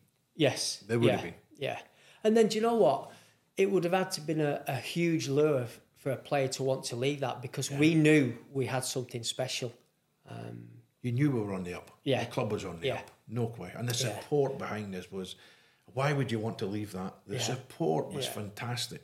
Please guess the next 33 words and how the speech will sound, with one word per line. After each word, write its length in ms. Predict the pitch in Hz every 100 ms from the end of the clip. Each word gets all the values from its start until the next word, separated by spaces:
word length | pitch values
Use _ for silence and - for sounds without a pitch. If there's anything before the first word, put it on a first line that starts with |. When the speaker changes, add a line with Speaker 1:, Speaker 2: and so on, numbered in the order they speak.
| _ -
Speaker 1:
It 120 | 139
Speaker 2:
Game 220 | 143 139
Speaker 1:
was. 200 | 123 113
Speaker 2:
in, 140 | 104
game 260 | 95 107 104
out. 120 | 98
Speaker 1:
It 120 | 95
Speaker 2:
I 40 | 113
Speaker 1:
was, 80 | 113
Speaker 2:
mean, 60 | 123
you 40 |
were 40 | 110
Speaker 1:
yeah. 80 |
Speaker 2:
br-, 80 | 117 - - -
and 100 | 131
we 100 | 139
all 180 | 143 147
knew 300 | 135 120 113
each 220 | 107 -
other. 180 | 107 113 107
And, 100 | 98 -
Speaker 1:
Yeah. 160 | - -
Speaker 2:
do 40 |
you 60 | 113
know 80 | 117
what 60 |
I 20 | 127
mean? 120 | 107
It 60 | 85
was 100 | -
just 180 | - -
brilliant. 320 | 82 80
Speaker 1:
Yeah. 80 | -